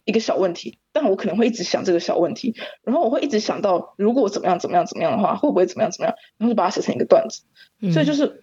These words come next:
Speaker 1: 我觉得是要对生活的一些细节，或者是一些小地方要敏感，或者是你要放大你的问题。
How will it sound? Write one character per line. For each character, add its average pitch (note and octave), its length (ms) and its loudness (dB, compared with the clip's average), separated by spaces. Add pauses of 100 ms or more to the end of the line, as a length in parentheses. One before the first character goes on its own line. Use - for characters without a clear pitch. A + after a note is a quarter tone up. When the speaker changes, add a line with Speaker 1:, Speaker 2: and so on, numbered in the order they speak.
Speaker 1:
我 G3 100 -2
觉 G3 120 0
得 G#3 60 2
是 A3 120 -2
要 B3+ 100 0
对 B3 120 2
生 A3+ 240 0
活 F3+ 140 0
的 F3 80 0
一 F3 40 2
些 F3 460 0 (380)
细 B3+ 320 4
节， - 380 -2 (520)
或 A#3+ 100 4
者 G3+ 80 2
是 G#3 160 -2
一 G3+ 40 0
些 G3+ 160 2
小 G#3 200 0
地 F#3+ 140 0
方 D3 320 -2 (400)
要 A#3 160 4
敏 E3+ 280 -2
感， G#3 200 0 (580)
或 A3+ 80 0
者 G3 60 2
是 G3 380 -2 (380)
你 F#3 80 -2
要 G#3 100 4
放 A#3 280 -2
大 G#3 160 2
你 D3+ 120 -6
的 C#3+ 300 2
问 A3 220 2
题。 - 300 -4